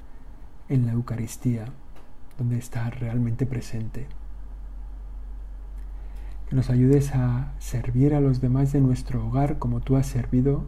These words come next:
a los que estaban en tu hogar. Que les sirvamos a ellos en la conciencia de que ellos también son para nosotros el rostro de Dios, como lo fue para ti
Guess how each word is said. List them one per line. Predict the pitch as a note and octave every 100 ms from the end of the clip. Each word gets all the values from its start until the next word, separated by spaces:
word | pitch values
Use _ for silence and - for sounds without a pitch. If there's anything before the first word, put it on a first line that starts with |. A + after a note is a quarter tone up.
| -
a |
los | A#2 -
que | B2
estaban | - B2 B2+
en | B2+ A#2
tu | A2+
hogar. | A2+ A2 - - - - - - - - - - - - - - -
Que | B2+
les | B2
sirvamos | - B2 A#2+ C#3 E3 C#3 D3
a | D3
ellos | E3 E3 F3+ G3+ - - - - - - - - - -
en | B2
la | A#2
conciencia | A#2+ A2+ C3+ C#3 - C#3
de | B2+
que | B2
ellos | B2 C3+ -
también | B2 A#2+ C3
son | B2+ C3+ B2+
para | C3 B2
nosotros | A#2+ B2+ B2+ C#3 C#3 -
el | A2
rostro | A#2+ B2 - C#3+
de | C3+ A2
Dios, | A2+ B2 C3+ - - - - - - - - - -
como | B2+ A#2
lo | A2 A#2
fue | C3+
para | B2 A#2+
ti | A#2 B2+